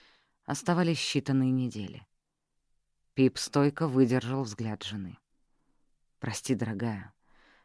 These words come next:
но как могут твои родители, находясь за тысячи миль от Европы, знать и судить о том, что творится здесь?» «Могут, ведь они наблюдают за ситуацией извне,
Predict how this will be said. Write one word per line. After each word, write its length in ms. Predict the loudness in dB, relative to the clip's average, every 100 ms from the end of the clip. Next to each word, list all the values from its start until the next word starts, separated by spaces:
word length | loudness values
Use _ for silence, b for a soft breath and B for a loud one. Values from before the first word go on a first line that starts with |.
| _
но 400 | 4 6 6 4
как 260 | 2 2 4
могут 380 | 2 2 -2
твои 280 | -6 -2 0
родители, 500 | 2 2 0 0 0
находясь 480 | 0 0 0 2 2
за 160 | 0 -2
тысячи 460 | -2 -4 -6 -2
миль 260 | 2 2 0
от 100 | -2
Европы, 540 | -2 0 0 0 -4 -4 B B B -8
знать 500 | 2 6 6 4 2
и 120 | -2
судить 420 | 0 0 2 0
о 60 | 0
том, 240 | 2 0
что 160 | 0 -4
творится 440 | -2 0 0 -2
здесь?» 440 | -6 -4 -6 -10 -20 _ _ _ _ _
«Могут, 500 | 4 4 2 -4 -16 _ _ _ _ _
ведь 260 | 4 6 6
они 220 | 6 8
наблюдают 520 | 6 4 4 4 2
за 80 | 0
ситуацией 800 | -6 -4 -4 -2 -6 -6 -2 0
извне, 480 | 2 2 4 0